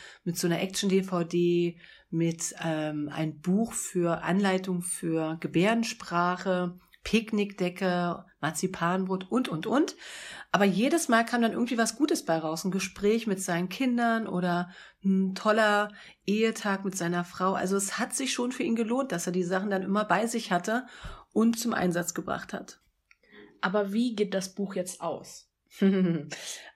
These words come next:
Speaker 1: Also, das verraten wir natürlich nicht hier, so.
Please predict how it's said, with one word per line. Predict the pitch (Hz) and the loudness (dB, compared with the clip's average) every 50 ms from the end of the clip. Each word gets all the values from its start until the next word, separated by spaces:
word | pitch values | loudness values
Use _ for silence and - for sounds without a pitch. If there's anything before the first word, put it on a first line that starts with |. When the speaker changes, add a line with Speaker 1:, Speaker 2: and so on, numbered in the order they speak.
| _ _ - - | _ _ -2 2
Speaker 1:
Also, | 175 170 180 196 208 202 180 175 | 4 4 6 6 6 4 4 2
das | 165 185 180 185 | 0 0 2 4
verraten | 214 190 180 160 156 185 202 - | 4 4 6 6 4 4 4 4
wir | 196 175 | 4 4
natürlich | 160 156 160 - - 160 160 - | 4 2 0 0 0 0 2 2
nicht | 165 170 220 269 - - - | 4 4 4 4 2 -2 -8
hier, | - - - 160 170 208 240 370 392 - | -6 -2 0 2 2 4 2 0 -2 -2
so. | - 180 175 175 185 202 277 339 | -2 0 0 0 0 0 -2 -4